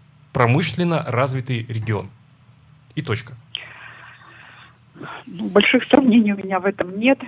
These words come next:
Speaker 2: Я хочу сказать, что вообще, э, на промышленность, э,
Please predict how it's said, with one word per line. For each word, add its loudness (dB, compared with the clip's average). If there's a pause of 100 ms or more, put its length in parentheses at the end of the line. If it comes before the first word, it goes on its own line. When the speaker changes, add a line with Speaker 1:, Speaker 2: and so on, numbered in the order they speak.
(120)
Speaker 2:
Я -4
хочу -4
сказать, -2
что -6
вообще, -2
э, -2 (460)
на -10
промышленность, -4
э, -4